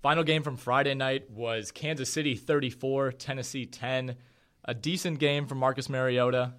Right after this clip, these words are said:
uh, seven of eleven, ninety-nine yards, no touchdowns, but I think Tennessee probably saw what they were looking for in this one as he continues to be efficient, if nothing else, in pretty limited action.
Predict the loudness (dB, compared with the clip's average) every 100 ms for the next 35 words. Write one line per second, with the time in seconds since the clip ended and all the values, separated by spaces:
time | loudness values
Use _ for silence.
0 | -6 -2 -2 0 0 0 0 2 2 0
1 | -2 -2 -2 -4 -4 -2 -2 0 -2 -4
2 | -4 -2 -4 0 0 0 -2 -4 -4 -4
3 | -6 -8 -10 -8 -6 -6 -6 -4 -2 -2
4 | 0 0 0 -2 -2 -4 -6 -8 -4 -2
5 | -2 -6 -6 -6 -6 -8 -8 -10 -6 -4
6 | -4 -6 -10 -8 -6 -8 -10 -16 -6 -4
7 | -4 -8 -10 -8 -6 -6 -4 -4 -4 -8
8 | -16 _ _ -12 -6 -4 -2 -2 -2 0
9 | 2 0 0 -8 -10